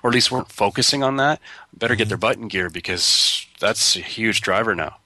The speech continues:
Speaker 2: Yeah, but, and we've seen some of that before in the past, but not nearly as concentrated as they're doing in this new local search.
Speaker 1: Exactly.
Speaker 2: But it, it, it, and it may be more, uh, an impact of the fact that they've switched this results listing to be more review-oriented in some of those listings.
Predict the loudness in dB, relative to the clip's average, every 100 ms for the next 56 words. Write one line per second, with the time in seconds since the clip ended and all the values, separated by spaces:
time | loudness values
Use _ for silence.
0 | _ _ _ _ -4 0 2 4 6 6
1 | 6 4 2 2 2 2 0 -2 -4 -4
2 | -4 -4 -6 0 2 2 2 -2 -4 -4
3 | 0 0 2 2 2 4 2 2 0 0
4 | 0 -2 0 0 -2 0 0 2 2 2
5 | 0 0 2 2 2 0 -4 -8 _ -20
6 | -4 2 4 6 6 6 4 6 6 6
7 | 6 6 6 6 6 4 4 4 4 2
8 | 0 -4 -6 -4 0 4 4 6 4 2
9 | 0 2 2 2 0 -6 -4 2 2 4
10 | 2 0 0 0 0 0 0 -2 -6 -14
11 | -6 0 4 4 4 0 -2 -4 -4 -4
12 | -4 -4 -4 -2 0 2 2 0 0 4
13 | 6 8 6 4 2 2 2 2 4 4
14 | 4 -2